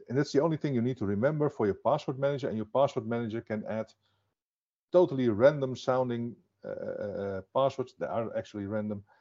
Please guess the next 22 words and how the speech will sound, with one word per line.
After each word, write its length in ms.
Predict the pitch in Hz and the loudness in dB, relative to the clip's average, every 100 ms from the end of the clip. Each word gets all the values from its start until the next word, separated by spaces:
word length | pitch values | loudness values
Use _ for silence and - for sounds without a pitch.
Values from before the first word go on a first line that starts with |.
| _ _ _ | _ _ _
um, 320 | 98 98 101 - | -10 -8 -10 -16
for 160 | - - | -10 -6
each 200 | 165 151 | -4 -4
and 100 | 127 | -2
every 240 | 139 120 110 | 0 0 0
site. 400 | 113 85 82 - _ _ | -2 -4 -6 -18 _ _
So 140 | - | -6
that, 120 | 147 131 | -4 -2
that, 200 | 143 - | -4 -4
that's 160 | 143 | -4
already 260 | 139 139 131 | 0 0 2
one, 320 | 117 131 131 - | 4 4 2 0
one 320 | 139 139 123 - | 0 0 -6 -10
layer 320 | - 117 123 117 | -4 0 2 0
of 120 | 87 | -4
defense. 480 | 87 107 151 190 - _ _ _ _ _ _ - | -8 -6 -6 -6 -12 _ _ _ _ _ _ -4
But 100 | 117 | 0
then 160 | 160 | 0
again, 320 | 127 135 143 - _ | 2 0 0 -10 _
if 160 | 131 - | -6 -2
you 80 | |
want 240 | 117 117 | -2 -2